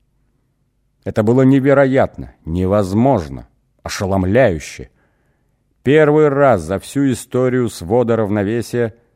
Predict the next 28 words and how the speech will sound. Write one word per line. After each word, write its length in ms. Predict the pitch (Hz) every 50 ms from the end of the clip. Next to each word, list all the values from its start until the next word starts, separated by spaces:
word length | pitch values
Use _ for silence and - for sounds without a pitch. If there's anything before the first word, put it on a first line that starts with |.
| _ _ _
смертному 800 | - - - 101 110 131 143 139 131 - - 131 127 131 127 -
посчастливилось 960 | - 135 - - - 135 127 - - 135 151 151 143 143 135 135 123 - 101
вернуться 500 | 110 120 120 123 131 135 - - - 117
из 120 | 110 -
комнаты 420 | - - 120 120 123 120 110 - 104
шепота 400 | - - 113 - 110 - - 107
и 60 | 104
дуновений. 600 | 95 104 104 101 92 92 85 78 71 65 62 - _ _ _ _ _ _ _ _ _ _ _ _ _ _ _ _ _ _ _ _ _ _ _
Шестеро 500 | - - 117 113 104 - - 107 110 107
офицеров, 520 | - 110 95 - - 135 123 95 85 -
которые 320 | - 82 - 87 82 85
сопровождали 600 | - - 85 80 87 90 92 87 78 92 95 90
Лакху 380 | 87 85 95 95 92 - - 92
от 140 | 87 - -
ворот 260 | 92 95 104 98 -
свода 380 | - - 87 95 101 90 90 80
до 80 | 87
дверей 300 | 78 85 90 92 98 95
комнаты, 520 | - - 104 107 107 107 95 - 101 87 - _ _ _ _ _ _ _ _ _ -
были 180 | 101 107 101
настолько 480 | 104 113 104 - - 135 135 127 - 123
потрясены, 800 | - 110 - 107 104 101 - 107 110 110 123 131 127 95 69 - _ _ _ _ _ _ _ _ _ _ _
что 200 | _ - - 117
в 40 | 110
нарушении 520 | 117 127 131 131 - - 147 143 139 139 123
всех 340 | - - 147 151 120 -
внутренних 580 | 87 101 120 135 139 - 127 127 120 117 107 -
предписаний 880 | - 113 110 - - - 113 - - 135 135 131 127 127 123 110 -